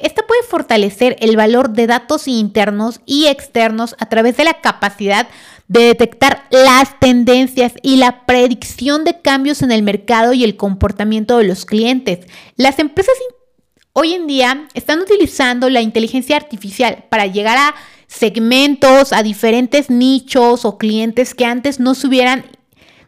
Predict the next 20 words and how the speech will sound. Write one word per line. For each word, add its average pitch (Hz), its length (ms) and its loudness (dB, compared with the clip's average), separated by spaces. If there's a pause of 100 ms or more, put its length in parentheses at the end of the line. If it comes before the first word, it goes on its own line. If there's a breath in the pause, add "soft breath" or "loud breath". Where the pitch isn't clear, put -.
(120)
imaginado 240 760 0
que 254 100 -6
pudieran, 214 680 -2 (1200 soft breath)
eh, 190 300 2
atacar 190 560 -2
en 202 160 -8
este - 240 -10
caso, - 400 -8
¿ok? 185 160 -6 (260)
Entonces 226 340 -6
hay 285 120 0
que 339 480 -2 (200)
enfocarnos 233 720 -2
en 392 60 -4
el 359 140 -2
cliente, 277 460 0
personalizar 220 760 -2
los 392 160 0
productos 330 760 0 (460 loud breath)
y 277 420 -6